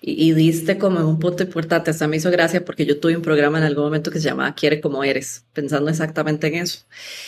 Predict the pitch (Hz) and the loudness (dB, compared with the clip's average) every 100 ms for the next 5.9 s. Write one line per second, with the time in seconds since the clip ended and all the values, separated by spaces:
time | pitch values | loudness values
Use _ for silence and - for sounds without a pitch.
0 | - - - _ _ _ - 202 196 190 | -16 -20 -20 _ _ _ 2 4 6 6
1 | 185 180 170 165 165 160 - - 185 185 | 6 6 6 6 4 2 -4 -2 0 2
2 | 190 185 180 214 240 226 240 214 165 170 | 2 4 4 4 2 0 -2 0 0 -2
3 | - 160 160 160 165 196 196 165 160 160 | -2 -2 0 0 0 2 2 0 0 -4
4 | - 196 175 147 156 - - - 156 180 | 0 2 4 2 -2 -8 -20 -10 -4 0
5 | 180 170 160 143 147 165 196 226 | 0 0 -2 -4 -2 0 0 -4